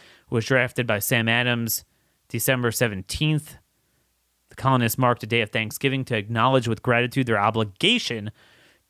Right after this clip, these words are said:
to him, meaning God, for benefits received, and to implore such further blessings as they stand in need of them. We have to recognize the source of the blessings, and we have to recognize that we cannot obtain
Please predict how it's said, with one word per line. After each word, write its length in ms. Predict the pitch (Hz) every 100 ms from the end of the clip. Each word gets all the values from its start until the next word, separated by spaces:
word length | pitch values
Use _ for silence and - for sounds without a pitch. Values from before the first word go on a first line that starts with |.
| -
to 180 | 151 131
him, 480 | 147 175 170 160 110
meaning 280 | 117 113
God, 260 | 104 139 127
for 120 | 117
benefits 400 | 104 131 120 117
received, 520 | 110 98 160 151 135 - _ -
and 120 | 117
to 80 | 113
implore 440 | 101 - 139 143
such 260 | 131 131 -
further 340 | - 135 123
blessings 680 | 113 113 117 - 92 92 - _ _ _ _ _
as 140 | 117 110
they 120 | 107
stand 380 | - 127 117 107
in 80 |
need 160 | 107 107
of 180 | 101 92
them. 280 | 90 90 101 _ _ _ _ _ _ _ _ _ _ _
We 80 | 135
have 80 | 147
to 100 | 131
recognize 680 | 113 143 147 139 127 127 107
the 100 | 110
source 360 | - 139 135
of 60 | 135
the 60 | 117
blessings, 480 | 120 117 131 123
and 80 | 117
we 80 | 117
have 80 | 110
to 80 | 113
recognize 720 | 113 156 151 127 110 113 107
that 140 | 113
we 120 | 113
cannot 500 | - - 147 139 127
obtain 640 | 110 - - 135 117 101